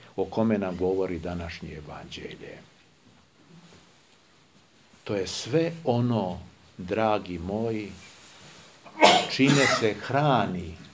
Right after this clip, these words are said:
bogolika duša čovekova i bogočežnjivo biće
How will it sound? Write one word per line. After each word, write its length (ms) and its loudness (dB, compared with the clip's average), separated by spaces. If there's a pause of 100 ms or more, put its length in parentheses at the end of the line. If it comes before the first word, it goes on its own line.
(760)
bogolika 800 6
duša 720 4 (140)
čovekova 960 2 (1120)
i 100 0
bogočežnjivo 1000 2
biće 680 0